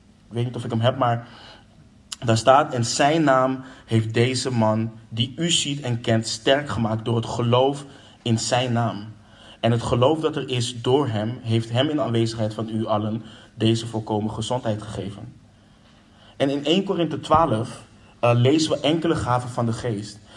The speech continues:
En in vers negen lezen we dat geloof daar ook een van is. En dit spreekt niet van geloof dus in Christus tot zaligmaking, maar geloof om te handelen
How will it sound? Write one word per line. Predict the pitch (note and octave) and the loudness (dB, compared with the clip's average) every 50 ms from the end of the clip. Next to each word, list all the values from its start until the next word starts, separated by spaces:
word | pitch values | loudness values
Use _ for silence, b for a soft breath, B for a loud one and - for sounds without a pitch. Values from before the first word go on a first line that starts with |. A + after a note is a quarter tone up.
| B B B | B B B
En | A2 A2+ | 0 0
in | A2 | 2
vers | - B2+ A2+ A2+ | 2 0 0 2
negen | A#2+ A#2 B2+ D3+ D3 D3 D3+ | 2 2 2 2 2 0 2
lezen | C3 A#2 A#2+ C3 C#3+ C#3 C#3+ | 4 4 4 4 2 0 0
we | C#3 | -2
dat | B2 A#2 | -2 -2
geloof | - - A#2+ A2+ A2+ A#2 B2 B2 | -2 -2 0 2 2 2 0 0
daar | - A2+ A2+ A2+ | 2 2 2 2
ook | A2+ A#2+ A#2+ - | 0 -4 -4 -4
een | G2 A#2 A2+ | -4 -4 -4
van | - - G#2 G#2 | -4 -4 -8 -10
is. | - G2+ G#2 - - - - B B B B B B B B B B B | -10 -12 -14 -14 -14 -18 -20 B B B B B B B B B B B
En | - B2+ | -2 0
dit | C3 C#3 C3+ | 0 0 0
spreekt | - D3 D3+ D#3+ D#3+ D#3+ | 0 2 2 2 2 0
niet | E3+ E3+ | -4 -4
van | - D#3 C#3 | -2 -4 -4
geloof | A#2+ A#2 C3+ C3+ C3 A#2+ A#2 - - | -2 0 2 4 4 2 0 -4 -6
dus | - A#2+ A2+ A2+ - | -2 -2 0 -2 -2
in | - B2 A2+ A2+ | -2 -2 -4 -2
Christus | - - C3+ B2+ - - A#2 A2 - | -2 -2 -2 -2 -2 -4 -8 -8 -6
tot | - A#2+ A2 - | -6 -6 -8 -4
zaligmaking, | - - A2 G#2+ A#2 C#3 C#3 C#3+ C3 C3 C3 C3+ C#3+ D3 F3+ G#3 A3+ B B B B B B B B B | 0 2 2 4 2 0 0 0 0 0 0 -2 -4 -6 -6 -8 -10 B B B B B B B B B
maar | A#2+ A#2 | 0 0
geloof | A2+ A#2 C3 B2 B2+ D3 E3 E3 | 2 0 2 2 4 2 2 2
om | D3+ C3+ D3 | 0 -4 -4
te | C#3+ B2+ | -2 -2
handelen | A2+ A2 G#2+ A2+ B2+ C#3 D#3+ D#3 D#3 D3+ D3 C#3+ C#3+ C#3+ | -4 -2 0 2 2 2 2 2 0 0 0 0 -2 -4